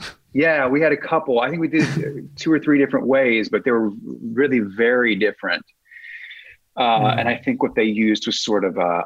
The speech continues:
Speaker 1: um, a hodgepodge of, of, of the different ones we did. But yeah, there is a profound sense of intimacy into it. And it's sort of what I wanted. I almost wanted it to be like a coronation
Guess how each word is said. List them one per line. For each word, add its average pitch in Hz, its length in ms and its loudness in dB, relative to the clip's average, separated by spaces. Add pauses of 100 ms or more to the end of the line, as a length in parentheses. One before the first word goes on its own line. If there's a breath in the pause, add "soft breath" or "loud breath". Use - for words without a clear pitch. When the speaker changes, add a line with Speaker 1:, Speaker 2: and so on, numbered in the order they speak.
Speaker 1:
um, 85 380 -10 (1000)
a 117 80 -2
hodgepodge 98 760 -4
of, 90 180 -8 (100)
of, 92 180 -6 (160)
of 95 160 -8
the 101 60 -4
different - 320 -12
ones 90 300 -10
we 92 120 -10
did. 87 380 -8
But 92 200 -6 (380 soft breath)
yeah, 123 300 0
there 110 160 0
is 127 100 -4
a 143 60 -4
profound 120 520 -2
sense - 260 -4
of 120 180 -8
intimacy 101 960 -4
into 92 320 -8
it. 85 60 -8
And 90 120 -6
it's - 180 -10
sort 139 220 2
of 107 140 0
what 117 100 2
I 113 120 2
wanted. 127 520 0 (320 loud breath)
I 127 120 -2
almost 160 360 0
wanted 135 300 2
it 131 140 -2
to 135 100 -2
be 123 120 6
like 113 160 2
a 113 60 -2
coronation 104 960 -4